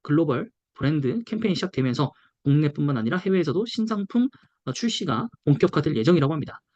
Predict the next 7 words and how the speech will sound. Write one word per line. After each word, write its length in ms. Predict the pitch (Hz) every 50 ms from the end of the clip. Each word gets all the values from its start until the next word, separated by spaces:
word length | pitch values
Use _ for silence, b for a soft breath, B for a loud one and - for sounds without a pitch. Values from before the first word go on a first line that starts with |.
| _ _ _
레브탄주 460 | - 127 170 196 220 - 226 220 214
씨디가 460 | 190 - 220 196 220 208 196 151 135 123
이끄는 480 | 117 123 - - 156 170 180 139 131
프리미엄 440 | 139 - 233 220 208 202 196 190 190
브랜드인 500 | - 139 139 139 135 131 151 165 135 117 - _ _ _ _ _ _ -
휠라 520 | 226 226 226 220 208 202 190 175 - 202 -
플러스도 500 | - 240 240 226 - 139 - 143 214 277